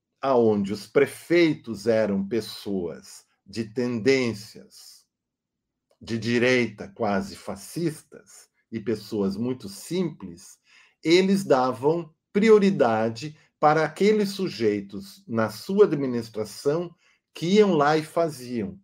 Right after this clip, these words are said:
não planejavam, não pensavam, e uma bagunça, né? A gente sabe disso, né? Isso tudo tem a ver com uma famosa frase do Goebbels, que ele disse o seguinte: "Quando ouço falar de cultura,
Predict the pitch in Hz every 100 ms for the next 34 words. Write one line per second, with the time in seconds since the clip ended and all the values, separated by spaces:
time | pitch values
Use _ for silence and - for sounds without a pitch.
0 | _ 113 120 131 135 139 107 110 107 101
1 | - 110 107 113 123 117 117 98 98 202
2 | 202 _ _ _ 120 156 160 190 170 156
3 | - - - 98 127 - 98 98 90 85
4 | 76 73 - 78 98 139 _ _ _ _
5 | _ _ _ _ _ _ - - - _
6 | 180 190 196 208 196 196 190 139 131 147
7 | 165 160 151 143 135 165 165 160 143 139
8 | 131 143 139 110 123 117 95 76 - -
9 | - _ 101 _ 113 113 98 107 120 -
10 | 110 92 82 - - _ _ _ 156 185
11 | 170 151 147 147 123 - 113 113 107 98
12 | 98 98 104 98 - 170 196 117 82